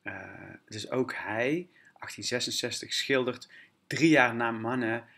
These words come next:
een scène van twee vrouwen en twee mannen in het park. In dit geval een soort picknick, eh, met hedendaagse kleding. Dus, nou, dat vond hij ook een interessant onderwerp om te doen. En ook hier zie je, nou, dat is een slechte afbeelding helaas, zie je wel, ehm,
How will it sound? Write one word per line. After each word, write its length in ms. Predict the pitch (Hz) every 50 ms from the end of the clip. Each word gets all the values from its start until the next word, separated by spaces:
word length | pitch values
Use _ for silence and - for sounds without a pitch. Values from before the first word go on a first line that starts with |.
| _ _ _
een 120 | - 135 131
scène 560 | - - - 147 147 156 160 165 160 151 156
van 300 | - - 120 120 120 117
twee 220 | 113 - 117 117 113
vrouwen 260 | 113 113 117 117 110
en 60 | 107
twee 200 | 101 - 107 107
mannen 240 | 110 104 104 104 -
in 60 | 104
het 140 | 98 - _
park. 360 | - 117 131 147 147 - - _ - - - _ _
In 100 | - 107
dit 120 | 117 117
geval 200 | - - 113 110
een 60 | 104 104
soort 200 | - 107 101 - _
picknick, 500 | - 147 139 - 127 135 135 135 - - _ _ - - - _ _ _ - -
eh, 80 | 107
met 200 | 101 104 104 98
hedendaagse 520 | - 117 117 110 107 107 101 98 - - -
kleding. 540 | - 147 143 147 143 139 139 143 143 - -
Dus, 260 | - - - - _ _
nou, 220 | - 120 117 -
dat 100 | - -
vond 140 | - - 110
hij 80 | - -
ook 100 | 131 -
een 80 | -
interessant 360 | - - - - - 123 120 -
onderwerp 280 | - 120 117 - -
om 80 | 107 104
te 80 | 101
doen. 180 | 104 113 110 113
En 80 | 123 123
ook 100 | 120 -
hier 400 | - 120 123 127 127 127 127 - _ _ _ _ _ _ - - - _ _
zie 240 | - - - 117 110
je, 140 | 110 110
nou, 300 | 107 107 104 - - 92
dat 100 | 92 92
is 60 | 95 98
een 80 | 101
slechte 320 | - - 101 - - - -
afbeelding 520 | - 107 98 - 104 101 101 104 104 104
helaas, 480 | 101 101 101 101 104 - - - - _ _ - - - - - - - - _
zie 220 | - - - 135
je 80 | 135 123
wel, 360 | 123 123 120 120 117 - -
ehm, 420 | 110 110 104 107 104 104 104 104